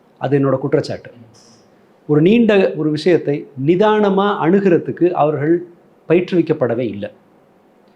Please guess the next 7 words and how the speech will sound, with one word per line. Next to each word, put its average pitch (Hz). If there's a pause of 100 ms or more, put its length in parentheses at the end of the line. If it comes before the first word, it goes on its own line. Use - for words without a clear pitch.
(380)
ஒருங்கிணைந்து 208
செயல்படுவது 156
அப்படிங்கிறதுல 147
அவர்களுக்கு 143
எந்த 185
அறிமுகமும் 139
கிடையாது. 107